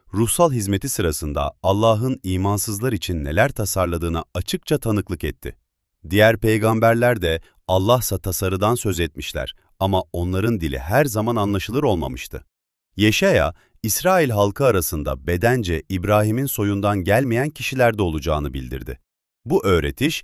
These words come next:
o çağın Allah bilgisiyle uyum içinde değildi. Ama Yeşaya, İbrahim'in soyuna vaat edilen ruhsal bereketlere kavuşmaya özlem duyanlara umut vermek için Allah vergisi bildiriyi korkusuzca paylaştı. Elçi Pavlus,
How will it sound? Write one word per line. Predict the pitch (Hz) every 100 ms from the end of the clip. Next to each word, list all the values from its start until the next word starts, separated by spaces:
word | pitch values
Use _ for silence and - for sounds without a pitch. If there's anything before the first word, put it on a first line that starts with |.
| - _ -
o | 160
çağın | - 117 113 -
Allah | 90 92 139
bilgisiyle | 110 95 98 - 95 90
uyum | 92 131 123
içinde | - 113 180 139
değildi. | 110 80 - - _ _ _
Ama | 87 90
Yeşaya, | 87 76 - 107 95 62 - _ _
İbrahim'in | 98 87 104 104 104 131 139
soyuna | - 95 92 92 71
vaat | 82 117
edilen | 107 85 82 80 71
ruhsal | 90 - 131 123
bereketlere | 95 95 101 - 92 101
kavuşmaya | - 95 92 101 98 87
özlem | 85 85 110 131
duyanlara | 101 87 82 82 82 -
umut | 90 120 -
vermek | 95 78 76 71
için | - 135 160 - - _ -
Allah | 98 98 123 92
vergisi | 87 82 87 -
bildiriyi | 82 85 80 76 71
korkusuzca | - 98 110 - - 190 120 123
paylaştı. | - 85 73 64 - - _ _ _ _ _ _ -
Elçi | 131 143 180
Pavlus, | 160 170 127 85 -